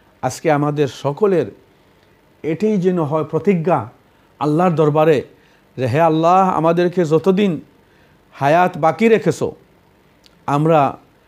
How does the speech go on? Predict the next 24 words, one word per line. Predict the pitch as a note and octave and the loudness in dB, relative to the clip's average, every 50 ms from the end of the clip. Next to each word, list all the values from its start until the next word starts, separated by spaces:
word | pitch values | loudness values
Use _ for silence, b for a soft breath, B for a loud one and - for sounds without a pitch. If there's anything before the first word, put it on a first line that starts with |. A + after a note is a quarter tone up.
| b b b b | b b b b
যেন | - B2+ B2+ D3+ D#3+ D#3 D3 C3+ A2+ - - _ _ _ _ _ _ - | -10 -6 -4 -2 -2 -2 -4 -6 -8 -12 -16 _ _ _ _ _ _ -14
বাকি | - B2 C#3+ C#3 - - F#3 F#3 E3+ | -10 -8 -8 -6 -4 -4 -2 -2 -2
জিন্দেগিটুকুন | C#3+ D#3 D3 D3+ C#3+ D3+ D#3+ E3 F3+ F3 F#3 D#3+ - D#3+ C3+ A#2+ A2+ - A#2 A2 A#2 | -4 -4 -6 -6 -6 -6 -6 -6 -6 -8 -8 -8 -8 -8 -10 -10 -12 -14 -14 -8 -2
ভালো | C#3 D3+ E3 F3 F3+ F3 E3 | 0 0 2 2 0 0 -2
ব্যবহার | D3+ C3 C#3 C#3+ D3 D#3+ D3+ E3+ F3 E3+ E3 | -2 -4 -6 -4 -4 -4 -2 -2 -2 -4 -4
করে | D#3+ D#3+ D3 C3 A#2+ G2+ F2+ - _ _ b b b b b b b | -6 -6 -8 -8 -8 -10 -12 -16 _ _ b b b b b b b
আমাদের | - B2 C#3 D3 D3+ D3+ D3 | -12 -12 -8 -6 -4 -2 -2
আচার | D3 D3+ D3 - E3 E3 D#3+ | -2 -4 -2 -2 -2 0 0
আচরণ, | D#3 D#3 D#3 - E3 E3+ E3 D3+ D3+ - - | -2 -4 -6 -6 -6 -4 -4 -6 -8 -12 -14
আমাদের, | - C3 D3 D3 D3 D#3 D3 C3 - - _ _ b b b b b b b b b | -14 -12 -10 -8 -6 -6 -6 -8 -10 -16 _ _ b b b b b b b b b
আমাদের | - B2+ C#3 D3+ D3+ D#3 C#3+ | -10 -8 -6 -4 -4 -4 -4
ফ্যামিলির | - - D3+ D#3 E3 F#3 F#3+ F#3+ | -4 -4 -4 -2 0 0 0 0
সাথে, | F3+ - - D#3+ D3+ - D#3 D#3 - - - _ b b b b b b b _ | -2 -2 -6 -8 -8 -6 -8 -8 -8 -12 -18 _ b b b b b b b _
আমাদের, | - B2+ C#3+ D3 D3+ D3 D#3 D3+ C#3+ | -12 -10 -8 -6 -4 -2 -2 -2 -2
আহ, | C#3+ - - _ _ _ _ _ _ _ _ - C3 B2+ B2+ B2 A#2+ A#2 A2 F#2+ - _ _ _ _ _ _ _ - | -4 -8 -14 _ _ _ _ _ _ _ _ -10 -8 -6 -6 -6 -8 -10 -12 -14 -18 _ _ _ _ _ _ _ -14
আমাদের | B2 B2+ D3 D#3 D3 | -10 -8 -6 -4 -4
আত্মীয় | D#3 D#3 D#3 - - - G#3 G3 | -4 -4 -6 -8 -6 -4 -4 -2
স্বজনের | D#3 F3 E3 D3+ C#3+ C#3+ C3 | -2 -2 -4 -4 -4 -6 -8
সাথে, | - D3+ C#3 - E3 E3 E3 | -10 -12 -12 -10 -10 -10 -10
আমাদের | - C3+ D3 D3+ D3 D#3 D3 C3+ | -8 -8 -8 -6 -6 -6 -6 -6
নেইবারের | A#2+ A#2+ D3 F3 F#3 F3 F#3+ F3+ E3+ D#3+ | -4 -2 -2 0 0 0 -2 -2 -4 -6
সাথে, | - - D3+ D3 - D#3 D3 | -8 -10 -14 -12 -10 -12 -12
কলিগের | D3 - - G3+ A3+ B3 G#3+ - G3+ | -10 -4 -2 -2 -2 -2 -2 -4 -6
সাথে | - - - D#3 D3 - E3 F#2+ | -6 -6 -10 -12 -10 -10 -12 -14